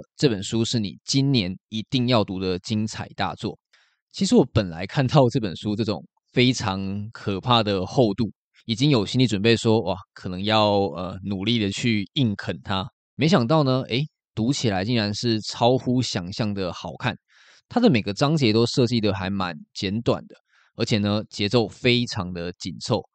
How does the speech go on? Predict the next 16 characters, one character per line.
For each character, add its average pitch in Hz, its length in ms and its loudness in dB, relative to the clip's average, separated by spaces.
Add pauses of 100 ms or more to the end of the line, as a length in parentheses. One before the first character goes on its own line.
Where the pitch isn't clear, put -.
(200)
会 120 160 6
让 117 180 6
你 95 80 -8
就 110 100 -2
是 107 360 0
忍 107 240 -2
不 107 120 -4
住 123 160 2
就 110 300 4 (120)
一 131 120 2
直 - 140 -6
给 90 140 -6
它 98 280 -2
追 107 260 0
下 101 220 0
去。 - 240 -8